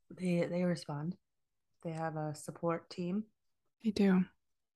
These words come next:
Speaker 1: Speaking of support, that's the theme of this week, support. So we'll get there in a moment. We're gonna talk about some stuff. Uh, I feel like I should have written down some things that I like.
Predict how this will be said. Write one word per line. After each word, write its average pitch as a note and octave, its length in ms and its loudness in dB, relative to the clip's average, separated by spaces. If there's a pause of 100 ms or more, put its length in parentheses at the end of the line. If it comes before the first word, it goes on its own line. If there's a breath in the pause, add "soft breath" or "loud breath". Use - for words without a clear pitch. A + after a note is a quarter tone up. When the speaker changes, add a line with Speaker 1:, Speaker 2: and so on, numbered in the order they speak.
(1000)
Speaker 1:
Speaking D4+ 420 2
of D3+ 100 0
support, F3 540 2 (1120)
that's C4 240 2 (100)
the E3+ 420 8
theme B3+ 200 10
of D#3 180 6
this G#3 220 2
week, C#4 300 6 (380)
support. - 480 6 (800)
So E3+ 480 6 (440)
we'll A3+ 100 6
get C4 260 6
there G3 160 10
in F3 60 8
a D#3+ 60 6
moment. D#3 380 6 (300)
We're G3+ 140 4
gonna F#3 280 4 (320)
talk F3 280 2
about E3 280 4
some D#3 160 -4
stuff. - 640 0 (600 soft breath)
Uh, D#3+ 380 6
I E3 180 0
feel G#3 220 0
like F3 160 0
I D3+ 180 2
should E3+ 220 -6
have D3+ 180 0 (300)
written - 260 0
down E3+ 260 4
some E3+ 200 0
things F3+ 360 0
that E3 100 4
I E3 100 6
like. F3+ 320 4